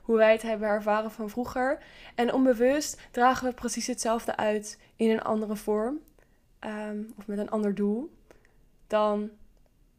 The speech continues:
dat onze verzorgers dat deden. En om een duur-, meest duurzame manier op te kunnen bouwen waar jij het meeste profijt van hebt, waar jij het meeste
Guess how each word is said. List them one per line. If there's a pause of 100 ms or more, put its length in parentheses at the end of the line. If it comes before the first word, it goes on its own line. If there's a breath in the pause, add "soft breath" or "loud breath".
(300)
dat
onze
verzorgers
dat
deden. (1600 soft breath)
En
om
een
duur-,
meest
duurzame
manier (580 loud breath)
op
te
kunnen
bouwen
waar
jij
het
meeste
profijt
van
hebt,
waar
jij
het
meeste